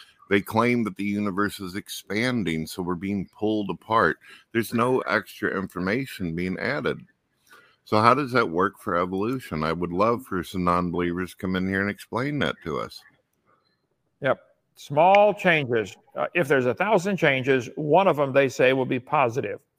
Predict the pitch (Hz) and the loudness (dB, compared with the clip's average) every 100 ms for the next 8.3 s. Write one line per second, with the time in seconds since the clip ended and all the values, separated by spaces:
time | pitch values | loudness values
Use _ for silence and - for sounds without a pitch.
0 | _ _ _ 120 165 170 156 139 175 165 | _ _ _ 0 4 4 4 4 2 2
1 | 170 160 170 156 156 156 143 127 127 117 | 2 2 2 0 2 0 2 0 0 -2
2 | 117 143 175 165 185 147 131 123 120 127 | -2 0 0 0 2 2 2 0 2 2
3 | 156 156 151 160 160 - 151 120 107 - | 2 0 -4 -4 -6 -4 -6 -4 -6 -8
4 | _ _ _ _ _ - 170 160 180 185 | _ _ _ _ _ -10 -4 -2 4 4
5 | 151 - 156 - 165 247 233 90 - _ | 2 -4 -6 0 2 2 -4 -8 -18 _
6 | _ _ _ _ - 151 143 185 - 123 | _ _ _ _ -8 0 4 6 6 4
7 | 143 - 104 - _ _ _ _ 123 107 | 4 0 -6 -8 _ _ _ _ -2 -2
8 | 113 107 | -2 -4